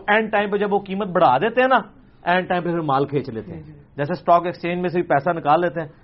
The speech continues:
Speaker 1: پیچھے جناب غریب لوگ، اچھا، غریبوں کے ساتھ ویسے یہی ہوتی ہے، بیماری بھی غریباں نو زاریاں،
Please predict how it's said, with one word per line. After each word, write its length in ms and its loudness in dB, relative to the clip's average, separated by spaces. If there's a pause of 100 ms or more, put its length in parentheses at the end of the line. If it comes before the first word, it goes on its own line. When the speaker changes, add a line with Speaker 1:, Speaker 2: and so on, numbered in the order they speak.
(200)
Speaker 1:
پیچھے 280 -2
جناب 240 0 (120)
غریب 280 -2
لوگ، 180 -2 (680)
اچھا، 200 -6
غریبوں 340 0
کے 100 -2
ساتھ 260 4
ویسے 200 4
یہی 180 2
ہوتی 320 0
ہے، 60 -12
بیماری 480 4
بھی 120 2
غریباں 340 2
نو 80 -2
زاریاں، 380 -2